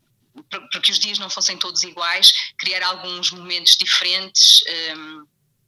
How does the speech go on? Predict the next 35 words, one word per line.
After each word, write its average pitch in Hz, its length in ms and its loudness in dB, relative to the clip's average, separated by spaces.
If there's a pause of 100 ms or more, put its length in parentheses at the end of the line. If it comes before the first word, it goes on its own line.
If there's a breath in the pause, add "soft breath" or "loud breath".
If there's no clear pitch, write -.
(200)
e 190 60 -10
pensar 170 380 -6
eventualmente 160 760 -6 (420 loud breath)
em 170 300 -4
se - 220 -4
isto 170 360 4
continuar, 170 560 -8
o 208 60 -12
que - 80 -6
é 151 40 -6
que - 100 -6
eu 151 40 -16
vou 165 120 -12
fazer, 170 400 -8
<laughs> - 180 2
que 226 80 0
não 202 220 -8
música. 208 540 -12 (440 loud breath)
Ehm, 185 760 -4 (160)
e 196 140 -10
foi 220 120 -4
mais, 214 280 -6
a 208 80 -10
minha 202 140 -16
cri-, - 400 -2
a - 120 -16
criatividade 202 600 -4
foi 202 80 -4
mais 190 220 0
nesse 185 260 -4
sentido 202 340 -10
que 208 80 -20
propriamente 170 480 -12
criar 160 380 -6
música. 151 600 -4